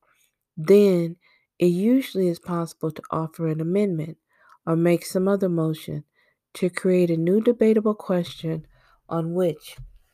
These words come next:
the same senators can each make two more speeches. There is no need for the participating senators to monopolize the debate.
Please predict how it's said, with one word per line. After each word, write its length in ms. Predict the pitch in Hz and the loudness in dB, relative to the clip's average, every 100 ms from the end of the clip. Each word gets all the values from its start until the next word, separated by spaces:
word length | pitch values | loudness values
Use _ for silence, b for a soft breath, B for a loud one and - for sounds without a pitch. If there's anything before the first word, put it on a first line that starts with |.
| _ _ _ _ _ _ _ _ _ _ _ _ _ | _ _ _ _ _ _ _ _ _ _ _ _ _
the 80 | 165 | -12
same 440 | 151 - 185 214 233 | -8 -2 0 0 -2
senators 680 | - 233 233 226 233 226 - | 0 2 2 2 2 2 -8
can 460 | - 175 170 165 - _ _ _ _ _ | -6 -2 0 -2 -6 _ _ _ _ _
each 420 | - 202 247 - 208 | -2 0 -2 -6 -4
make 400 | 196 185 175 - | 0 0 -2 -12
two 240 | - 233 | 2 4
more 320 | 220 220 214 220 | 4 4 2 -2
speeches. 760 | - 170 151 - 151 - - _ _ _ _ _ _ - _ _ | -4 -4 -4 -8 -18 -18 -20 _ _ _ _ _ _ -20 _ _
There 240 | 175 170 - | 6 6 4
is 240 | 165 160 | 0 0
no 380 | 165 180 214 233 | 0 2 4 4
need 460 | 233 208 185 180 - | 2 2 2 0 -2
for 120 | 165 | -4
the 120 | 156 | -4
participating 880 | 151 160 156 196 196 - 208 208 214 | -6 -8 -6 -6 -6 -8 -4 -2 -2
senators 680 | 214 196 185 180 175 170 175 | -4 -4 -2 -2 0 -2 -4
to 140 | - 156 | -8 -4
monopolize 840 | 151 147 143 147 170 180 196 - | -2 -2 -4 -4 -2 0 -2 -4
the 120 | 220 | -4
debate. 560 | 220 247 196 180 180 | 0 2 4 2 0